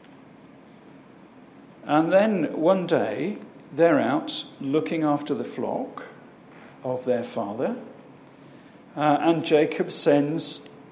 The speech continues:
Joseph, his favourite, just to go and see how they're doing. Well, you know, he's, he's a flipping tattletale,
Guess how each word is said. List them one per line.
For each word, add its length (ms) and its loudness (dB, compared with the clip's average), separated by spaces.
Joseph, 720 0
his 220 -4
favourite, 720 -6
just 300 -4
to 80 -4
go 160 0
and 160 -2
see 400 -2
how 240 -4
they're 160 0
doing. 420 -4
Well, 460 0
you 140 -2
know, 80 0
he's, 280 -4
he's 240 -8
a 40 -10
flipping 380 -6
tattletale, 840 -6